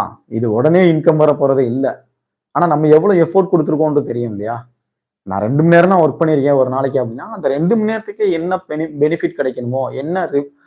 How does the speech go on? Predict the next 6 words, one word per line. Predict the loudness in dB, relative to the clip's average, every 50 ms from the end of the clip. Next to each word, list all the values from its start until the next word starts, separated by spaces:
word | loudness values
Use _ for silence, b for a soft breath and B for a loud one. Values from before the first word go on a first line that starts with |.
| b b b b
ரிட்டர்ன் | 0 0 2 2 0 2 4
கிடைக்கணுமோ, | 2 2 2 0 -4 -4 -4 -4
அந்த | -4 -4 -2 0 0
விஷயம் | 0 0 -2 -4 -4
நமக்கு | -2 -4 -2 -2 -2
கிடைச்சிருக்கும். | -2 -2 -2 -4 -4 -6 -8 -14